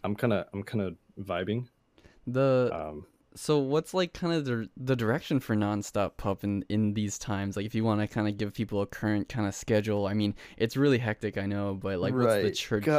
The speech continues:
Speaker 1: God, it was gonna
Speaker 2: that
Speaker 1: be so crazy. I had so many plans this year that I had to cancel, so it's so
Speaker 2: Yeah.
Speaker 1: fucked up. Um, <sighs> right now I'm working on a huge, huge, huge charity project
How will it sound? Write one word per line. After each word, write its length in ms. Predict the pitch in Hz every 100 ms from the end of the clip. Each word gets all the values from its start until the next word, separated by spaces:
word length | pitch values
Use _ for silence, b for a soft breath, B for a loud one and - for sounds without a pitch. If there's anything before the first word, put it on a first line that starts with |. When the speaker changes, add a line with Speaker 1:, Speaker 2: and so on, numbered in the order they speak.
| 143 135
Speaker 1:
God, 20 |
it 120 | 143
was 140 | 151 135
gonna 160 | 147
Speaker 2:
that 60 | 139
Speaker 1:
be 120 | 135
so 440 | 135 - 131 135 139
crazy. 840 | - 123 135 143 135 127 120 110 -
I 80 |
had 180 | 117 135
so 80 | 131
many 120 | 143 123
plans 300 | - 113 123
this 120 | -
year 120 | 135
that 100 | 107
I 40 | 101
had 100 | 104
to 60 |
cancel, 520 | - 98 104 117 131 131
so 320 | - - - -
it's 100 | -
so 100 | 117
Speaker 2:
Yeah. 280 | 107 101 101
Speaker 1:
fucked 140 | - - _ _ _ b b b _ _
up. 60 | 110
Um, 440 | 113 113 113 120 - _ _ _ - -
<sighs> 340 | - - -
right 240 | 117 208
now 280 | 156 143 170
I'm 140 | 127 117
working 280 | 123 131 123
on 280 | 117 107 - -
a 400 | 110 107 101 98
huge, 1000 | - - - 110 113 110 107 101 - - _ _ _ _ _ _ _ _
huge, 340 | - 107 95
huge 500 | 104 98 - - - _ _
charity 320 | - 98 90
project 580 | 90 95 95 98 98 -